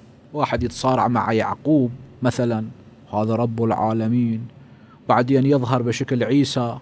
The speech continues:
كما يزعمون، ثم يقتل، هذا ما يمكن أن يكون رب العالمين. زين؟ فهذا الدكتور، البروفيسور كذا، ينكر وجود الله مع بداهته لحالة نفسية،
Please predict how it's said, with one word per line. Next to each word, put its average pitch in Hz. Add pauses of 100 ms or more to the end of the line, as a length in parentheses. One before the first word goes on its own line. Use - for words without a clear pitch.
(120)
كما 123
يزعمون، 127 (580)
ثم 147
يقتل، 139 (240)
هذا 156
ما 226
يمكن 220
أن 190
يكون 170
رب 131
العالمين. 110 (800)
زين؟ 151 (440)
فهذا 214
الدكتور، 180
البروفيسور 175
كذا، 202
ينكر 226
وجود 180
الله 170
مع 175
بداهته 143
لحالة 143
نفسية، 123